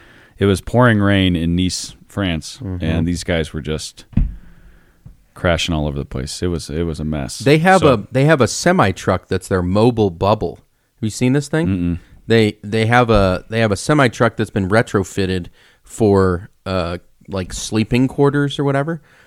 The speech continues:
Speaker 2: so that they don't have to sleep in hotels. They just kinda bunk in this, you know, mobile, you know, isolation chamber.
Speaker 1: That is crazy.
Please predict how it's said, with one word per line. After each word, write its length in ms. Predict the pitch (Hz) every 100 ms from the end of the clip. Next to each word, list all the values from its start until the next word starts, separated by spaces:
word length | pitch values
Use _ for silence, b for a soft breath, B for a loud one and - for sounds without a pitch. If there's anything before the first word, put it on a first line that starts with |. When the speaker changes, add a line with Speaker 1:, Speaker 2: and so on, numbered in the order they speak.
| b
Speaker 2:
so 360 | - 127 107 95
that 300 | 104 95 -
they 200 | 95 110
don't 160 | 113 101
have 160 | 110
to 100 | 95
sleep 340 | - 113 113 101
in 100 | 90
hotels. 580 | 98 - 131 98 90
They 120 | - 90
just 240 | 92 -
kinda 200 | 101 90
bunk 460 | 80 98 98 - - b b b b -
in 140 | 101
this, 340 | 95 87 - - _ _ _ -
you 80 |
know, 140 | 92 87
mobile, 640 | 90 98 98 95 95 80 _ _ _ b b -
you 80 | 107
know, 200 | 90 85 - - - - -
isolation 600 | 104 104 95 98 107 90
chamber. 380 | - 87 85 87
Speaker 1:
That 180 | 92 95
is 120 | 90
crazy. 460 | - 95 92 85